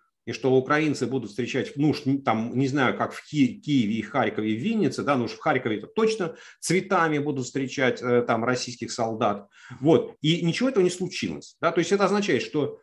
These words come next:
вот были неправильные предпосылки заложены в голову Путина,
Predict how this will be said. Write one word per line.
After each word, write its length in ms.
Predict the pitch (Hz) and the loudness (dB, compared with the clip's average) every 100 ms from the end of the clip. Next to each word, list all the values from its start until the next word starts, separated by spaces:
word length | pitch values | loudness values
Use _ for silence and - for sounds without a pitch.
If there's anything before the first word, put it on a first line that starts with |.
| _ - | _ 0
вот 300 | 160 160 - _ _ - | 0 0 -12 _ _ -6
были 320 | 113 202 156 | 6 8 8
неправильные 640 | 107 98 - 135 127 120 | 6 2 2 4 4 4
предпосылки 640 | 117 120 - 123 135 107 135 | 0 -2 -4 -2 -2 -2 -2
заложены 460 | 151 190 185 196 | 2 4 4 4
в 100 | 180 | 2
голову 340 | 202 208 202 202 | 2 2 2 0
Путина, 540 | 208 202 190 190 185 | -2 -6 -4 -4 -6